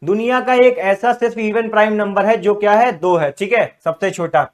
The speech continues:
और हम लोग प्राइम नंबर में पॉइंट्स की बात करें तो हमारे कंसेक्यूटिव प्राइम नंबर्स कौन होते हैं? अगर हम लोग बात करें कंसेक्यूटिव, कंसेक्यूटिव प्राइम नंबर हमारे कौन से होंगे, तो कंसेक्यूटिव प्राइम नंबर हमारे कौन से होते हैं? दो, तीन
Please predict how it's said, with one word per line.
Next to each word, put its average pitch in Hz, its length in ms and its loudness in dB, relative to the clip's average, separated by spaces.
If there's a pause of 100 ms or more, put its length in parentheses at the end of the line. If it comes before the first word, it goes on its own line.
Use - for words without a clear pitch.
(460)
और 190 200 4
हम 226 120 2
लोग 233 180 0
प्राइम 220 240 4
नंबर 220 260 2
में 226 180 -4
पॉइंट्स 214 320 -2
की 226 120 -8
बात 226 240 2
करें 226 160 -2
तो 233 100 -2
हमारे 233 280 2
कंसेक्यूटिव 202 560 0
प्राइम 233 280 0
नंबर्स 226 320 0
कौन 226 200 2
होते 220 200 -2
हैं? 233 140 -4 (440)
अगर 175 140 0
हम 220 100 0
लोग 220 180 0
बात 214 180 6
करें 202 320 0
कंसेक्यूटिव, 196 640 0 (1800)
कंसेक्यूटिव 180 640 -2 (1700)
प्राइम 196 220 4
नंबर 214 260 2
हमारे 214 280 2
कौन 208 240 4
से 208 80 -4
होंगे, 175 280 0 (340)
तो 175 100 -4
कंसेक्यूटिव 196 640 2
प्राइम 220 320 2
नंबर 208 280 2
हमारे 202 300 4
कौन 202 220 2
से 208 80 -2
होते 214 200 -2
हैं? 170 160 -4
दो, 208 220 4
तीन 185 400 -6